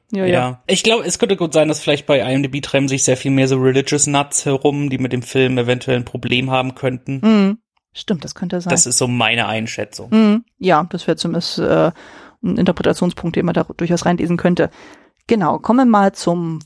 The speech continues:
Speaker 1: Vorverständnis des Films. Also was war denn so dein erster Berührungspunkt mit dem Film, beziehungsweise mit dem Bibelstoff? Ich glaube, darauf müssen wir auch so ein ganz kleines bisschen eingehen.
Speaker 2: Da kann ich mich tatsächlich noch sehr gut dran erinnern.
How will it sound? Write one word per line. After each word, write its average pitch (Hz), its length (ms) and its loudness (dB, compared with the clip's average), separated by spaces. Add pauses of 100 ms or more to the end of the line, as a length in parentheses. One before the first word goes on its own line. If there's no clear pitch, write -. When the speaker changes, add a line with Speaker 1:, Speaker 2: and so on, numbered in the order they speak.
Speaker 1:
Vorverständnis 175 840 -2
des - 140 -14
Films. 185 240 -2
Also 170 160 -6
was 202 160 -2
war 214 120 0
denn 196 140 2
so 175 120 2
dein 175 160 0
erster 185 320 -2
Berührungspunkt 170 680 -2
mit 175 120 -6
dem 165 100 0
Film, 170 380 2
beziehungsweise 165 320 0
mit 165 180 0
dem 160 300 -2
Bibelstoff? 175 640 0
Ich - 100 -12
glaube, 156 160 0
darauf 151 220 0
müssen 160 180 -4
wir - 140 -6
auch - 80 -14
so - 80 -10
ein - 60 -10
ganz 202 200 0
kleines - 220 -2
bisschen 170 200 -8
eingehen. 170 440 -4 (240)
Speaker 2:
Da 165 100 0
kann - 220 -2
ich 262 80 2
mich 233 140 2
tatsächlich 196 300 0
noch 175 120 0
sehr 196 180 2
gut 185 220 -4
dran 160 100 0
erinnern. 139 440 -2